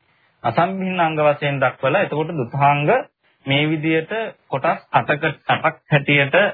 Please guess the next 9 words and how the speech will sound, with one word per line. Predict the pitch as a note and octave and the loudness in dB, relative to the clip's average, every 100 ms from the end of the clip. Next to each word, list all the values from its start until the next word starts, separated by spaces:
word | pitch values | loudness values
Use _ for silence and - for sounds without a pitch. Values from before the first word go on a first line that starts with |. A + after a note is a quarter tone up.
| _ | _
බෙදා | C3 B2+ C3+ D#3 F3+ - | 0 2 4 2 0 -6
විස්තර | C3 B2+ - B2+ C3 | -6 -6 0 0 0
කරලා | - B2 D#3+ D#3+ | -2 0 2 2
දෙනවා. | G2 D2 _ _ _ _ _ _ _ _ _ _ _ _ _ _ _ _ - | -2 -6 _ _ _ _ _ _ _ _ _ _ _ _ _ _ _ _ -2
අට්ඨේව | B2 - C3+ D3+ | -2 2 0 2
හොංති. | E3+ E3+ D3 F#2+ D#2+ | 0 0 -2 -6 -8
පුන | - D3+ G3 A3 - | -2 0 0 -2 -4
ද්වේ | C3 C#3 F#3 G3+ | -2 0 -2 -4
චීවර | - C#3 D3 D3+ | -4 -2 0 0